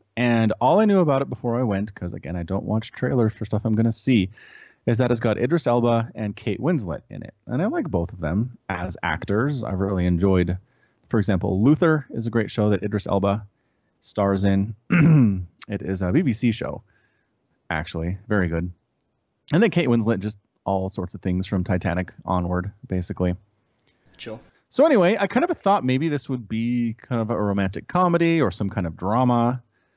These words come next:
Speaker 1: So I went there, and it starts out, they're in some airport, like a f-, fairly large airport, and they're trying to fly out because she needs to get married the next day, and he has a surgery to perform.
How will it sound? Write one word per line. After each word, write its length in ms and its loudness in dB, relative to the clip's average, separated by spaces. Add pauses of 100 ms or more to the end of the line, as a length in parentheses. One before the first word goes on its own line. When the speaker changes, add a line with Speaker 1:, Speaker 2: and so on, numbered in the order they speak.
(400)
Speaker 1:
So 180 0
I 80 4
went 260 2
there, 440 4
and 180 0
it 80 -8
starts 340 -2
out, 200 2
they're 120 0
in 60 -4
some 160 -8
airport, 440 -2 (440)
like 160 -12
a 60 -6
f-, 300 -12
fairly 300 2
large 260 2
airport, 500 -2
and 80 -4
they're 100 -2
trying 420 -2
to 120 -10
fly 320 -2
out 400 0
because 520 -2
she 340 4
needs 180 4
to 60 0
get 120 -4
married 200 2
the 60 0
next 240 -2
day, 260 2 (420)
and 160 -2
he 180 2
has 220 0
a 60 -6
surgery 520 0 (520)
to 200 -4
perform. 640 -2